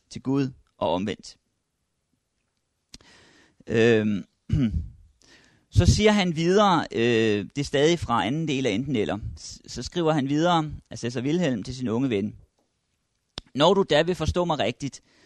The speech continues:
så kan jeg gerne sige, at det, at i det at vælge ikke så meget kommer an på at vælge det rigtige, som på den energi, den alvor og patos, hvormed man vælger. Deri forkynder personligheden sig i sin indre uendelighed, og derved konsolideres igen personligheden.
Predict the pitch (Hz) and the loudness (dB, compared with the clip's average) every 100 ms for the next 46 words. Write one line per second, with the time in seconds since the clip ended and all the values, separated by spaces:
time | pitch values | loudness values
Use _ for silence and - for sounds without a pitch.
0 | _ - 147 165 139 131 147 - 151 170 | _ -12 -4 -2 0 0 -2 -4 -4 -4
1 | - _ _ _ 92 107 - _ _ 175 | -8 _ _ _ -8 -8 -12 _ _ 2
2 | 185 - _ _ _ 120 135 147 156 151 | 2 0 _ _ _ -4 -2 0 0 0
3 | 123 123 156 127 143 - 143 110 139 160 | 2 2 2 0 -2 -2 -2 0 0 -2
4 | 127 92 143 151 120 110 98 120 139 117 | -4 -2 -4 -4 -4 -4 -4 -4 -4 -2
5 | 156 - 165 135 127 123 131 147 - 123 | -4 -4 -8 -6 -6 -6 -4 -6 -6 -6
6 | 127 175 170 - 147 139 - 117 160 147 | -6 -6 -8 -6 -6 -6 -4 -4 -2 -4
7 | - - 135 131 165 143 139 - - 110 | -4 -6 -6 -4 -4 -8 -10 -14 -6 -4
8 | 110 101 117 131 - 98 117 123 175 143 | -2 -2 -4 -10 -12 -6 -2 0 2 -2
9 | 113 _ _ _ _ _ _ _ 196 202 | -4 _ _ _ _ _ _ _ 2 4
10 | 190 185 - 180 165 - 156 - 202 185 | 4 0 -4 -2 -2 -2 0 2 2 0
11 | 160 139 101 - 101 71 - 120 98 147 | 0 0 -2 -2 -2 -2 -6 -4 -4 -2
12 | 131 - 156 151 127 52 - _ - 143 | -2 -2 -2 -4 -6 -6 -12 _ -6 -2
13 | 143 123 - 120 - 117 98 175 131 120 | -2 -4 -6 -8 -6 -8 -4 -4 -4 -6
14 | 78 80 113 - 57 80 - | -8 -8 -10 -12 -12 -14 -16